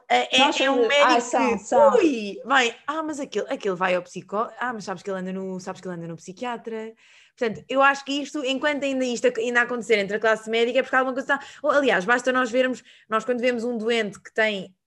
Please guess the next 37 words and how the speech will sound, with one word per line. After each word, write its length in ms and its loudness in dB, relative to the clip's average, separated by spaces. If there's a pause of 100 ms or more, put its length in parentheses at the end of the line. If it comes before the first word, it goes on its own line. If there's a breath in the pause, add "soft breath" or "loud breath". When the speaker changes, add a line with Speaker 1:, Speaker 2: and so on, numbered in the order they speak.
(120)
Speaker 1:
algum 320 0
tipo 140 -8
de 60 -12
doença 260 -4
mental, 460 4
tem 120 0
logo 240 2
um 100 0
rótulo 420 0
de, 280 -2
"Ah, 240 4
mas 160 -4
ele 140 2
tem 100 2
não 140 0
sei 140 -4
Speaker 2:
Claro. 120 -8
Speaker 1:
o 40 -14
quê." 260 -10 (260 loud breath)
E, 120 -6
portanto, 280 0
as 60 -2
coisas 300 -2
começam 340 -4
logo 220 -2
aí 360 -4
e, 680 -8
e 20 0
a 60 0
partir 260 -6
do 300 -14
momento 240 -6
em 60 -2
que 100 -12
isto 160 -12
não 100 -2
mudar, 420 2